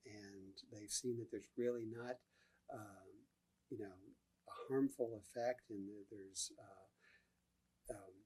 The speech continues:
if they're taken responsibly, so they've been selling over the counter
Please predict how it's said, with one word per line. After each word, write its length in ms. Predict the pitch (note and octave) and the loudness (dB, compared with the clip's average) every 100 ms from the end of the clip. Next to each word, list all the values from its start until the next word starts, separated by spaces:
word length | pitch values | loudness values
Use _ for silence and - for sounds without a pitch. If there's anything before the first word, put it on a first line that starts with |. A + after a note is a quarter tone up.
| _ | _
if 120 | B2+ | -6
they're 100 | A#2 | -4
taken 320 | - B2 A#2+ G#2+ | -2 0 0 0
responsibly, 760 | - C3 C3+ C3+ C3 C3+ C3+ | 4 6 6 4 0 0 0
so 520 | B2+ - A2+ A2 G#2+ - B2+ | 0 6 6 6 -2 -6 -2
they've 220 | A#2+ A#2+ - - _ | -2 -4 -14 -20 _
been 160 | A2 G2+ | -10 -6
selling 460 | - A2 G#2+ G#2 - | 0 0 0 -6 -8
over 180 | A2+ A2 | -10 -10
the 80 | G#2+ | -12
counter 160 | A2+ | -12